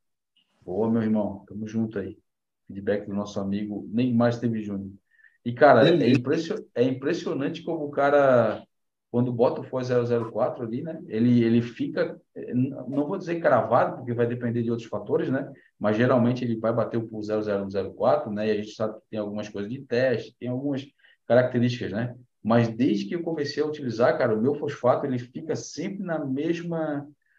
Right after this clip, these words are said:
Speaker 1: casa ali, né? Ele fica entre o
Speaker 2: É.
Speaker 1: zero zero quatro e o zero zero zero sete, cara. Fica
Speaker 2: Não, a
Speaker 1: sempre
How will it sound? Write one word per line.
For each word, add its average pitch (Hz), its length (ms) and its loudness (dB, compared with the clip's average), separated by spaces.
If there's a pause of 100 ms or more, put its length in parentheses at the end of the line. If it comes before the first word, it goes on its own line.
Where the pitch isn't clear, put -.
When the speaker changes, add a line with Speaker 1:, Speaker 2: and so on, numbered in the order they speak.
(380)
Speaker 1:
casa 147 320 6
ali, 107 160 0
né? 98 140 -2
Ele 104 100 -6
fica 123 260 -8
entre 165 240 -6
o - 40 0
Speaker 2:
É. - 20 0
Speaker 1:
zero 139 220 8
zero 131 280 0
quatro 175 540 2 (340)
e 131 100 2
o 139 120 6
zero 139 340 2
zero 151 220 2
zero 160 200 0
sete, 131 320 -6
cara. 92 220 -10 (1300)
Fica 143 160 4
Speaker 2:
Não, 160 80 6
a - 140 4
Speaker 1:
sempre 170 140 4